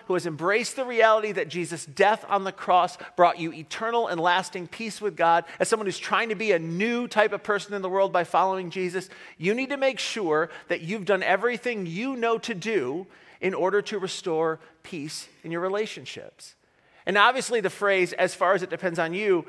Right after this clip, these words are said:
is, like, incredibly important. And, and so much so I wanna spend just a couple of minutes unpacking it with you.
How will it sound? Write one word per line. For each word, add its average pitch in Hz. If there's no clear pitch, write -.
is, 165
like, 175
incredibly 175
important. 156
And, 147
and 151
so 220
much 220
so 196
I 175
wanna 190
spend 180
just 156
a -
couple 196
of 180
minutes 175
unpacking 180
it 151
with 135
you. 139